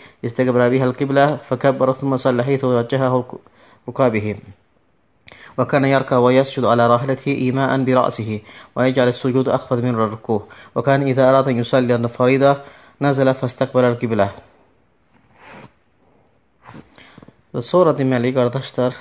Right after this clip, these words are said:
e, buyurur ki, Peyğəmbər sallallahu əleyhi və səlləm, yəni Allahın Rəsulu, fərz və nafilə namazlarını qılanda üzünü Kəbəyə tərəf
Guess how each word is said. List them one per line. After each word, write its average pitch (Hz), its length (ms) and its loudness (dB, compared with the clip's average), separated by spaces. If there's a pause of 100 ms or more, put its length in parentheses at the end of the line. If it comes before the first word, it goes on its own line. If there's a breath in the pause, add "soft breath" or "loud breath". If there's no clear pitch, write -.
(140)
e, 107 120 -8 (1600 soft breath)
buyurur 156 240 -2
ki, 151 160 -8
Peyğəmbər 135 480 2
sallallahu 123 240 2
əleyhi 120 160 0
və 123 60 2
səlləm, 113 240 -2 (160)
yəni 110 100 -4
Allahın 110 320 -2
Rəsulu, 110 460 -2 (1000 soft breath)
fərz 151 160 2
və 131 140 0
nafilə 123 260 0
namazlarını 113 640 0 (300)
qılanda 110 520 -2
üzünü 113 280 -4
Kəbəyə 110 400 -2
tərəf 104 280 -4